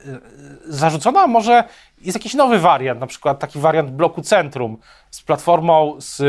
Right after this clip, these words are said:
P S L-em i z Polską dwa tysiące pięćdziesiąt jako taka sze-, szersza konsolidacja niż jest teraz, ale nie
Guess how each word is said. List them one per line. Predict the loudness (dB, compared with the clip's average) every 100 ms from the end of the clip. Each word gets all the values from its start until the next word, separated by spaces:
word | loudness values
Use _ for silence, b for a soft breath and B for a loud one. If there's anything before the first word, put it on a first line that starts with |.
| 2 0 0
P | 2
S | 2 2
L-em | 2 4 2
i | -2
z | -10 -2 -2 0
Polską | -4 -2 -4
dwa | -4
tysiące | -8 -8 -6 -6
pięćdziesiąt | -6 -8 -8 -6 -6 -6 -12 B B B
jako | -4 -2
taka | -2 0 4 6 6 4 -2 -14
sze-, | -10 -10 -10
szersza | -16 -4 -2 -2
konsolidacja | -2 -4 -4 -2 0 -2 -4
niż | -10 -10
jest | -4
teraz, | 0 0 0
ale | -4
nie | -2 0 0